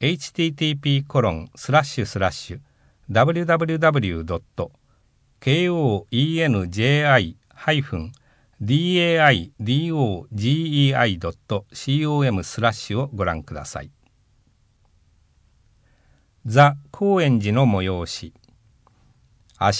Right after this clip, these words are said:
日の劇場、遊ぼうよ。丸一、絵本の旅アットカフェ。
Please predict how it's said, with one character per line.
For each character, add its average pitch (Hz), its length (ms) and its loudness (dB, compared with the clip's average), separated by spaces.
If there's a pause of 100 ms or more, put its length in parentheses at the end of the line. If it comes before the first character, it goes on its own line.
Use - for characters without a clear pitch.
(100)
日 185 120 0
の 180 160 0
劇 139 320 0
場、 95 400 -2 (160)
遊 131 280 0
ぼ 156 240 0
う 90 80 -2
よ。 76 200 -14 (1040)
丸 120 240 2
一、 107 420 -4 (840)
絵 101 100 -2
本 185 320 0
の 110 120 2
旅 98 460 -2
ア 104 120 -2
ッ 101 60 -8 (120)
ト 139 100 2
カ 110 160 0
フ - 140 -8
ェ。 - 80 -14